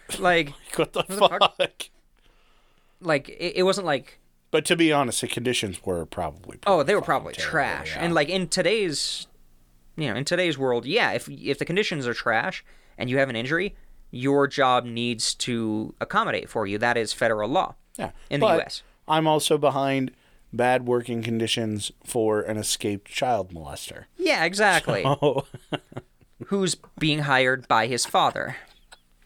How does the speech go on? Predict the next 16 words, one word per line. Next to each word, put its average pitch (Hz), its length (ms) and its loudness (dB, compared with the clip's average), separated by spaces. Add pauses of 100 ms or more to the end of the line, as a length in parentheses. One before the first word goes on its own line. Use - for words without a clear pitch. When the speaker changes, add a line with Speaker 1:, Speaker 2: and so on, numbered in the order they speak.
(160)
Speaker 2:
God. - 540 -10 (520)
Speaker 1:
But 131 200 2
he, 156 140 -6
so 151 200 4
he 190 180 0
and 202 80 2
his 175 140 0
dad 156 280 2
fight - 480 -2
again 151 460 0
later 139 280 4
on, 117 180 0
a - 20 -8
couple 131 240 -4
months 117 240 -4
later, 110 340 0